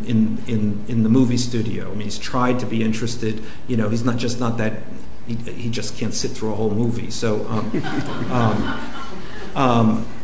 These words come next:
but the newspapers especially, um,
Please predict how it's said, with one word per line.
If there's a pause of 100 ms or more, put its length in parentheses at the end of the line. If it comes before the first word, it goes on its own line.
but
the
newspapers
especially, (120)
um,